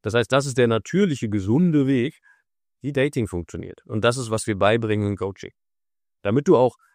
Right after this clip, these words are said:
dazu in der Lage bist, eine langfristig glückliche Beziehung zu führen. Das kannst du nur, wenn du echt bist. Das kannst du nicht, wenn du irgendwas anwendest, was über einen Zeitraum funktioniert, so lange, bis du die Frau im Bett hast. Das ist Quatsch. Das ist manipulativer Käse,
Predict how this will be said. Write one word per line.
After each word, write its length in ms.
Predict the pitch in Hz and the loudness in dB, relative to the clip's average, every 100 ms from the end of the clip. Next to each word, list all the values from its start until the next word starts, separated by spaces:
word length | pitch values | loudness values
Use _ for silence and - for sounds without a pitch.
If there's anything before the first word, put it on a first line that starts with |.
| _ | _
dazu 220 | 120 120 | 0 2
in 80 | 131 | 2
der 80 | 117 | 4
Lage 320 | 117 175 131 | 2 0 -2
bist, 180 | 107 - | -2 -2
eine 140 | 104 | -2
langfristig 540 | 101 110 - 113 107 - | 0 -2 -2 -6 -6 -6
glückliche 360 | 107 107 110 | -6 -6 -6
Beziehung 460 | 101 - 151 127 101 | -8 -6 -2 -2 -2
zu 80 | 92 | -6
führen. 180 | 95 | -6
Das 160 | 95 - | -6 -6
kannst 320 | 123 156 - | -4 -2 -2
du 80 | 123 | -4
nur, 280 | 98 104 117 _ _ _ - | -2 -4 -6 _ _ _ -6
wenn 140 | 110 110 | -2 -2
du 80 | |
echt 280 | 113 160 - | -2 -4 -8
bist. 220 | 92 - - | -14 -14 -12
Das 100 | - | -4
kannst 240 | 127 143 | -4 -2
du 40 | |
nicht, 200 | 127 175 | -2 0
wenn 140 | 135 123 | -2 0
du 60 | |
irgendwas 260 | 113 113 104 | 0 0 -2
anwendest, 920 | 143 202 208 175 180 160 214 - - | 0 4 4 4 4 2 0 -2 -6
was 180 | 135 - | -6 -4
über 140 | 135 | -2
einen 80 | 135 | 0
Zeitraum 480 | - 156 175 156 160 | 2 0 2 0 0
funktioniert, 540 | 165 165 160 160 147 | -2 -4 -2 0 0
so 140 | 135 156 | 0 0
lange, 240 | 156 156 | 0 0
bis 140 | 143 - | -4 -6
du 80 | |
die 120 | 135 123 | -6 -4
Frau 200 | 131 120 | -2 0
im 80 | |
Bett 200 | 120 131 | 0 -2
hast. 220 | - - _ _ _ _ _ _ | -6 -14 _ _ _ _ _ _
Das 140 | 120 123 | -8 -8
ist 120 | - | -10
Quatsch. 460 | - 127 - - _ - | -2 -2 -2 -20 _ -8
Das 160 | 104 | -6
ist 300 | 120 - - _ _ _ _ _ - | -6 -10 -20 _ _ _ _ _ -4
manipulativer 760 | 123 120 123 113 120 120 117 | -2 0 0 0 -2 0 -2
Käse, 400 | 107 113 104 101 | 0 -2 0 -2